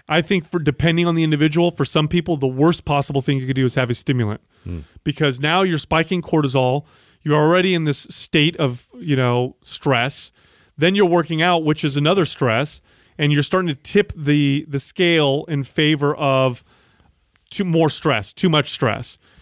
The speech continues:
Speaker 1: So, like, when I work with clients, if I coach someone and I'm looking at their day and looking at, and I'm like, "Okay, your sleep isn't good. You're working out too much. Your body's resistant to burning body fat, resistant to building muscle."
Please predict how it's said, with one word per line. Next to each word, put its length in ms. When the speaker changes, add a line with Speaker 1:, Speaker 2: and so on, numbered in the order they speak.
Speaker 1:
So, 160
like, 200
when 140
I 100
work 240
with 160
clients, 440
if 120
I 80
coach 280
someone 540
and 120
I'm 100
looking 320
at 120
their 120
day 300
and 120
looking 180
at, 60
and 100
I'm 60
like, 140
"Okay, 180
your 60
sleep 280
isn't 220
good. 460
You're 160
working 300
out 140
too 160
much. 540
Your 100
body's 380
resistant 540
to 80
burning 300
body 220
fat, 260
resistant 480
to 80
building 320
muscle." 440